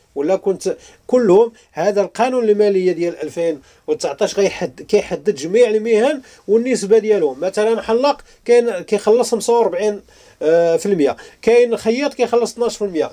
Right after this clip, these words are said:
كاين تحت اثناش، كاين فوق، كاين تحت اثناش، كاين فوق اثناش. المهم هكا اللي كيحسبوا ال-، الاصناف الحرفيه،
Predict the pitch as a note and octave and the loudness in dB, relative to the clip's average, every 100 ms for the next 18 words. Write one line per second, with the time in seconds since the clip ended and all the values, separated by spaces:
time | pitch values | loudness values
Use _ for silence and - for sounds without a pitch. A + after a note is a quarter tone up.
0 | - A#3 A#3+ A3+ - A#3 A#3+ - E3+ F#3 | 0 0 2 -4 -6 -4 -4 -2 -4 -2
1 | A#3 A3+ A3+ - _ _ _ _ _ G3 | -2 -4 -10 -16 _ _ _ _ _ -14
2 | A3+ A3 G#3+ A#3 A3+ A#3 - G#3+ A#3+ A#3 | -12 -10 -12 -10 -10 -10 -10 -12 -14 -18
3 | A#3 B3 - D#4 D4+ C#4+ G#3 A#3+ A#3+ B3 | -18 -20 -16 -10 -8 -6 -6 -6 -6 -6
4 | A#3+ A#3+ - - G3 F#3+ F#3+ F#3+ F#3 F3+ | -6 -10 -12 -12 -12 -10 -8 -8 -10 -16
5 | F3+ A3+ - G3 G3 E3 E3+ F3+ | -14 -12 -10 -10 -10 -10 -10 -10